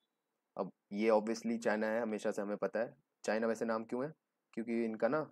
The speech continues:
एक्सपोर्ट का बिजनेस पास्ट में होता था, ये बर्तन बेचते थे, मिट्टी वाले बर्तन टाइप, तो इसलिए चाइना। खैर,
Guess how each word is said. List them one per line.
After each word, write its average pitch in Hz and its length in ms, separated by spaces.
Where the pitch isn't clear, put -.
एक्सपोर्ट - 360
का 117 60
बिजनेस 107 420
पास्ट 101 240
में 104 80
होता 98 220
था, 165 280
ये 117 120
बर्तन 104 340
बेचते 95 260
थे, 92 120
मिट्टी 104 260
वाले 101 160
बर्तन 95 300
टाइप, 92 180
तो 98 60
इसलिए 101 240
चाइना। 95 340
खैर, 95 180